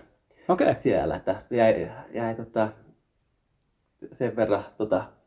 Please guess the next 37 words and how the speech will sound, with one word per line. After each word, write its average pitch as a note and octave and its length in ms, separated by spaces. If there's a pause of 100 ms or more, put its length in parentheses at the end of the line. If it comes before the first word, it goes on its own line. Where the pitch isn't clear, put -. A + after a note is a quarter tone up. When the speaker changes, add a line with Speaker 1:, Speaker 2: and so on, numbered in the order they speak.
(160)
Speaker 2:
seurasin, G#2+ 640
niin, A#2 140
tota, G2+ 220
huomasin, A2 480
että A2+ 180
siellä G#2 300
on G#2 120
vaan G#2+ 240 (100)
Ukrainalta G#2+ 600
vanha, G#2+ 260 (340)
vanha A2 240
tuttu G#2+ 340
siellä G2 260 (240)
huoltajana, E2+ 540
että - 220 (680)
Speaker 1:
Mil-, D#2 180 (200)
miltä C#3 220
Speaker 2:
päässyt B2 240
Speaker 1:
sä - 60
Speaker 2:
sotaa B2+ 340
pakoa A2+ 400
siitä. G#2 280 (160)
Speaker 1:
Joo. D3 340 (840)
Näitkö, D3+ 380 (320)
minkä D3 200
näköinen C#3+ 260
ulkonäkö C3+ 440
oli G#2+ 180
nykyään? - 340 (540)
Speaker 2:
Olihan D#3+ 480
siellä, D3+ 280
tota C#3+ 220
Speaker 1:
Paljon D3 200
menisi C#3 220
kymppi, C3 380
voittaisiko C#3 400
sut? A#2+ 240